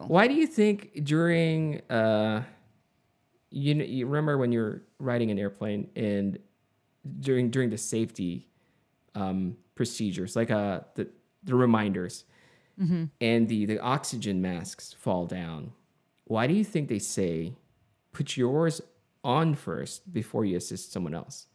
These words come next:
Speaker 2: Because if you're passed out from lack of oxygen, you can't help anyone else.
Speaker 1: Exactly.
Speaker 2: Yeah.
Speaker 1: So I think if you are feeling this way,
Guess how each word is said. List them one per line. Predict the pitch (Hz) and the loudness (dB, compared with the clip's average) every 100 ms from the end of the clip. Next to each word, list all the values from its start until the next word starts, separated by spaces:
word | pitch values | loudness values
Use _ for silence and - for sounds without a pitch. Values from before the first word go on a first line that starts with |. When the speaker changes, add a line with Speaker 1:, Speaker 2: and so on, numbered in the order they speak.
| _ _ _ _ _ _ _ _ | _ _ _ _ _ _ _ _
Speaker 2:
Because | - 185 190 165 | -10 0 2 2
if | 175 - | 0 0
you're | 175 220 | 2 2
passed | 202 156 151 | 2 2 2
out | 143 113 | 0 0
from | 151 156 | 0 0
lack | 156 156 | 2 2
of | 151 | 2
oxygen, | 151 160 - 139 139 | 2 0 -4 -4 -2
you | 147 | -2
can't | - 170 156 | -2 -2 -2
help | 165 139 | -2 -4
anyone | 101 101 98 | -6 -6 -6
else. | 110 98 - | -6 -6 -4
Speaker 1:
Exactly. | 170 - - - 139 - _ _ _ _ | -2 -2 -4 -6 -6 -12 _ _ _ _
Speaker 2:
Yeah. | 175 - 147 - | -8 -6 -6 -10
Speaker 1:
So | - 131 120 120 - - _ _ _ _ - | 0 2 4 2 -4 -18 _ _ _ _ 0
I | |
think | 147 - 311 - - _ _ _ _ _ - | 0 2 -2 -2 -12 _ _ _ _ _ -2
if | 151 151 | -2 0
you | 147 165 175 | 2 2 4
are | 127 131 | 4 2
feeling | - 135 139 131 | 0 0 4 4
this | 98 - | 2 -4
way, | 82 65 143 | -6 -6 -8